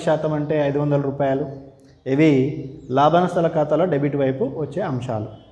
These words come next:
అదేవిధంగా మనం క్రెడిట్ వైపు కూడా చూడాలి అంకణాలో. అంకణాలో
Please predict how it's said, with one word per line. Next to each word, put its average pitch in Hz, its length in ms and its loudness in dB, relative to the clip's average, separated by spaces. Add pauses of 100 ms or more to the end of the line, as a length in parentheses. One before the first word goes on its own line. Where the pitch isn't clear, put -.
(1040)
అదేవిధంగా 254 600 6
మనం 240 140 4 (200)
క్రెడిట్ 202 280 4
వైపు 214 240 8
కూడా 208 140 8 (140)
చూడాలి 185 380 6
అంకణాలో. 170 460 2 (680)
అంకణాలో 196 480 6